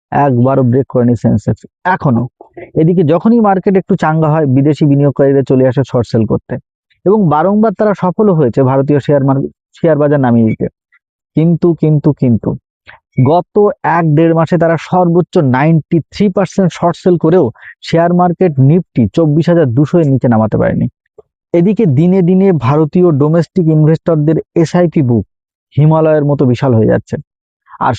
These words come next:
সবচাইতে বড় খবর, গত কোয়ার্টারে ইন্ডাস্ট্রি সেলস এবং আর্নিং এর যে রেজাল্ট, তা খুব খারাপ থাকায় এবার তা একশো থেকে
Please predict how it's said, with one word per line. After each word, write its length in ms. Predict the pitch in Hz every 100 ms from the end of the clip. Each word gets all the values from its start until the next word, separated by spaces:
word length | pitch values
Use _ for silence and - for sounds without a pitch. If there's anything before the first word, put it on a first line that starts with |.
| -
সবচাইতে 540 | 190 - - 240 233 185
বড় 120 | 147 123
খবর, 180 | 107 151 - _ _ -
গত 300 | 127 165 - 214
কোয়ার্টারে 440 | 208 202 190 208 214 180
ইন্ডাস্ট্রি 420 | 170 185 170 - 190
সেলস 200 | 202 196
এবং 140 | 196 185 139
আর্নিং 260 | 143 170 190 190
এর 80 | 180
যে 60 | 160
রেজাল্ট, 380 | 131 143 139 123 - _ _ _ _ _ _ _ _ -
তা 60 | 165
খুব 120 | - 196 -
খারাপ 220 | 135 165 -
থাকায় 280 | 170 - 117 - _ _
এবার 260 | 170 185 190 -
তা 80 | 226 - _ 185
একশো 220 | 185 - 226
থেকে 120 | 220